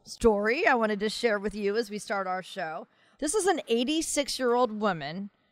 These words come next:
Her name is Bette Nash. She's from Boston. She's been named the world's longest-serving flight attendant by Guinness World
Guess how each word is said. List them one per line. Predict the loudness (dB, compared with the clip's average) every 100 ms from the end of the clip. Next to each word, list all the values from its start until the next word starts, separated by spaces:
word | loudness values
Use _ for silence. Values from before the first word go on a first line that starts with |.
| _
Her | -4
name | 0 0
is | -2
Bette | 6 6 6
Nash. | 2 4 4 4 2
She's | -4 -6
from | -2 0 2
Boston. | 2 2 0 -8 -10 -12 -14 _ _
She's | -12 -10
been | -4 0 2
named | 2 0 -6 -4
the | -4
world's | 0 0 -2 -4
longest-serving | 2 2 2 -6 -4 -4 -4 -6
flight | -6 4 4 4
attendant | -2 -6 -8 -8 -10 2
by | 2
Guinness | 4 2 2 2 0
World | -4 0 0 -2 -8